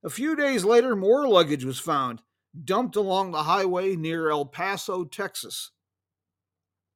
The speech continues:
And again, an extensive search was launched into the surrounding desert. Then, on May twenty-ninth, Loris's badly damaged nineteen twenty-nine Nash was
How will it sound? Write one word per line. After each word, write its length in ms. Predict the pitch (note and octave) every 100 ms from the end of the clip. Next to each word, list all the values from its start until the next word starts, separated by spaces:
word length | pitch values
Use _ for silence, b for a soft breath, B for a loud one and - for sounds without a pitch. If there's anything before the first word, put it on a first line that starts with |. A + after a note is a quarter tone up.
| _ _ b b b -
And 160 | G3
again, 500 | F#3+ C#3 D#4 C#4 D3+
an 100 | C3+
extensive 520 | C#3 C3 G#3 F#3+ D3+ B2+
search 380 | G3+ F3+ C3
was 180 | D#3 B2
launched 400 | D3 E3+ D3+ C3
into 180 | E3 D3+
the 120 | C#3+
surrounding 500 | C3+ E3+ E3 D3 C#3
desert. 460 | C3+ D3 A#2+ B2 _ _ _ _ _ _ _ _ _ _
Then, 520 | F3 D3+ C4+ C#4 A3+ G#3
on 240 | F3 E3+ E3+
May 240 | B3 C#4
twenty-ninth, 880 | - G#3 B3 A3+ F3+ F3+ E3 - - _ _ _ _ _ -
Loris's 460 | G3 C#4 G#3+ E3+
badly 460 | B2+ F3 A3+ A3+ F#3+
damaged 500 | D3+ F3+ F#3+ D3+ C3
nineteen 440 | F#3+ G#3 G#3+ G#3
twenty-nine 680 | D3+ G3 G3 F3+ F3 F3 D#3
Nash 360 | D#3+ F3+ G3
was 140 | -